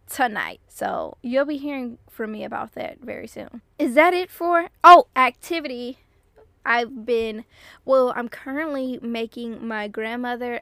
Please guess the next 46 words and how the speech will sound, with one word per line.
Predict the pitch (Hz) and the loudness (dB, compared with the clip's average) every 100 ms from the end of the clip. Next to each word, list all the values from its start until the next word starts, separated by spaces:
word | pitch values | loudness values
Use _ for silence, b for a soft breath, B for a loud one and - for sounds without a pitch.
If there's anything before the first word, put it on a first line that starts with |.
| - | -10
a | 220 208 208 202 190 - _ _ _ | -10 -8 -8 -10 -10 -14 _ _ _
chocolate | - - 240 - 277 262 | -10 -4 -4 -4 -6 -6
pie | 233 226 254 | -4 -4 -4
for | - | -8
her | 277 269 | -8 -8
birthday | 269 277 277 | -6 -6 -6
because | 269 - 233 | -8 -8 -8
it's | 240 | -8
one | 233 226 | -10 -10
of | |
her | 226 | -12
favorite | 220 208 208 254 | -10 -8 -8 -8
desserts. | 254 285 226 185 196 - - - _ | -10 -10 -8 -10 -10 -16 -20 -20 _
So | - | -6
I, | 220 214 - | -4 -4 -10
I'm | 226 - - | -14 -14 -16
kind | - 240 262 | -10 -6 -4
of | 269 | -2
in | 277 | -2
my | 262 | -4
baking | 233 208 220 202 190 156 | -4 -4 -4 -6 -10 -10
era | 156 170 135 | -8 -6 -8
today. | - - - 185 190 233 _ - | -10 -12 -10 -8 -10 -14 _ -12
Trying | 262 254 | -8 -8
to | 254 | -10
think | 220 | -12
of | 220 | -12
what | 202 - | -12 -12
else | - 226 | -12 -14
I've | - - | -14 -14
been | - - | -16 -16
doing. | - - - - _ | -14 -14 -16 -18 _
Oh, | 277 339 311 269 | 6 6 6 2
yeah, | 254 285 277 233 | 4 8 8 6
I've | 226 339 | 2 2
been | 403 381 | 2 0
playing | - - 311 302 240 | -2 -6 -2 -2 -2
spades. | - - - 240 202 190 170 - - | -8 -18 -6 0 0 -2 -10 -14 -10
Like, | 151 - | -10 -4
I've | 226 254 | -2 -2
learned | 277 269 269 | -2 -2 -2
a | 240 | -6
few | 262 262 | -6 -4
different | 247 233 220 | -4 -6 -10
card | - 226 233 247 | -2 2 2 0
games. | 285 277 277 262 | -6 -6 -10 -14